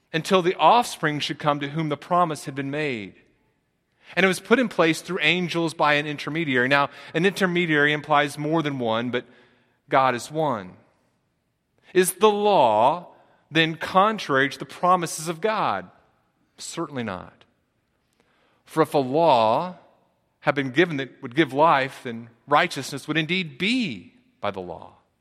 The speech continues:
But the Scripture imprisoned everything under sin, so the promise by faith in Jesus Christ might be given to those who believe.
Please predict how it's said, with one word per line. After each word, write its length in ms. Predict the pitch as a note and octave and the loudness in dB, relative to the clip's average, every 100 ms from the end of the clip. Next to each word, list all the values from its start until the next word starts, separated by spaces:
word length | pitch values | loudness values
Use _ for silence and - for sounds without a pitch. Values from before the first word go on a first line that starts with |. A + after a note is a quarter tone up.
| _ _ _ _ _ _ _ _ _ _ _ _ _ _ _ - | _ _ _ _ _ _ _ _ _ _ _ _ _ _ _ -4
But 160 | D#3 | -4
the 80 | D3 | -4
Scripture 960 | - - - A#3+ - - G2+ F#2 B2+ C#3 _ _ _ _ _ _ _ _ _ _ _ | -8 -8 -6 -6 -6 -8 -8 -10 -12 -20 _ _ _ _ _ _ _ _ _ _ _
imprisoned 520 | C3 B2+ D#3+ D3 D3 C#3+ | -8 -4 -2 0 -2 0
everything 500 | D#3 F#3 F3+ E3 C#3+ | 0 0 -2 -2 -4
under 180 | C3+ | -4
sin, 540 | B2 - B2+ G#2+ F2+ F#2 A2 _ _ _ _ _ _ _ _ _ | -6 -8 -8 -8 -10 -18 _ _ _ _ _ _ _ _ _ _
so 180 | - D#3+ | -12 -6
the 100 | D#3+ | -6
promise 460 | - E3+ G3 G#3+ | 2 2 4 0
by 300 | - F3+ E3+ | -2 0 0
faith 640 | E3 - D3 C3 C3 - _ _ _ _ _ _ _ - | -2 -2 0 0 -6 -12 _ _ _ _ _ _ _ -12
in 100 | C3 | -10
Jesus 420 | A#2+ E3 E3+ B2+ | -6 -6 -6 -10
Christ 400 | - C#3+ A#2+ B2 | 0 4 4 0
might 160 | C3 B2+ | -8 -6
be 120 | C3+ | -6
given 280 | C3 C#3+ C#3 | -4 -4 -6
to 60 | B2+ | -6
those 640 | A#2 G#2+ G#2 G#2+ - - _ | -2 -2 -4 -10 -16 -20 _
who 100 | - | -14
believe. 760 | A#2+ A#2+ A#2+ G2 F2 F2 _ | -12 -10 -10 -12 -18 -20 _